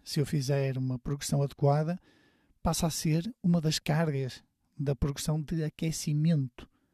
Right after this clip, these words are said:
para o nosso treino de força. E esse vai ser o grande objetivo. E aquilo que se vê,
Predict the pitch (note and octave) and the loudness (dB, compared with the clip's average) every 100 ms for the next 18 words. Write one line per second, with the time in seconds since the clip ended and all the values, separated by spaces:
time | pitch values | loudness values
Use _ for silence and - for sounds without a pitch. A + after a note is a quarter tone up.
0 | _ _ _ C3+ C3 C3 B2+ C3 - - | _ _ _ -2 0 0 -2 -4 -10 -18
1 | _ _ - C3 C3 - - C#3 B2 - | _ _ -2 0 0 -2 2 2 2 -8
2 | _ _ _ - _ _ _ - B2+ C3 | _ _ _ -20 _ _ _ -4 -2 0
3 | - - D3 D3+ - D3+ D3 C#3+ D3+ C#3+ | -4 -6 0 0 2 2 4 2 2 0
4 | C#3+ C3+ D3 D3+ - A2 - _ _ _ | 0 0 0 0 -2 -4 -8 _ _ _
5 | - - - - _ _ _ _ - D#3+ | -20 -20 -20 -20 _ _ _ _ -6 -4
6 | D3+ G#3 F#3 - F#3 F3 E3+ E3+ D#3+ - | 2 2 2 6 8 8 6 4 2 0
7 | D#3+ E3+ F3 | 4 4 4